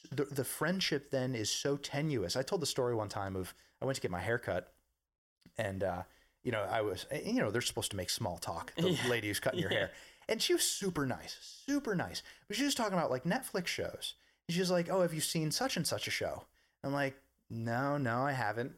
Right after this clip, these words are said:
Speaker 1: "Have you seen this other show?" She's like, "No, no, I haven't." "Have you seen this?" And we were going, like, back and forth and back and forth, trying to find, like,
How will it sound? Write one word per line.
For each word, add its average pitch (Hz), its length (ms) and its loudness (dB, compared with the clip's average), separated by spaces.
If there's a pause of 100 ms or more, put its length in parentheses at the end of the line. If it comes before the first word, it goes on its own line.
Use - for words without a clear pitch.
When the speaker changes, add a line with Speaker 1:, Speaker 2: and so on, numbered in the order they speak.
(120)
Speaker 1:
"Have 120 160 -4
you 202 120 -2
seen 160 500 -2
this 294 160 -2
other 320 180 0
show?" - 340 -4
She's - 140 -14
like, - 180 -20
"No, 113 340 -2
no, 104 180 -2
I 113 120 -2
haven't." 92 400 -4
"Have - 100 -12
you 104 60 -6
seen 123 240 -2
this?" - 340 0 (320)
And 349 100 2
we 294 60 4
were 214 60 6
going, 165 120 4
like, 131 160 0
back 113 240 -2
and 120 100 -4
forth 107 260 0
and 107 80 -4
back 104 160 -2
and - 80 -16
forth, 101 160 -2
trying 123 180 -2
to 117 60 -4
find, 131 260 0
like, 113 220 0